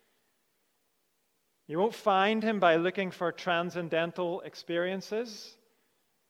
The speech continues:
or experimenting with magic mushrooms. Getting to know God involves getting to know Jesus.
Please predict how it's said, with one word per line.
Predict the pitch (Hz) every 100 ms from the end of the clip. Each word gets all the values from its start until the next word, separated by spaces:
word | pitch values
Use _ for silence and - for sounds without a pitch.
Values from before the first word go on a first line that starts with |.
| _ _ _ _ _ _ _ _ _ 139
or |
experimenting | 127 - - 170 175 180 175 165
with | 143
magic | 151 156 147 151
mushrooms. | 156 175 202 202 202 202 - - _ _ _ _ _ _ _ _ _ _ _ _ _ _ _ _ _ _ _ _ _ _ _ _ _ _ _ _ _ _
Getting | - 185 214 233
to | 226
know | 190 185
God | 170 151 143 156
involves | 165 139 147 151 143 -
getting | 147 139 151
to | -
know | 147 131 139
Jesus. | 139 220 247 185 107 - -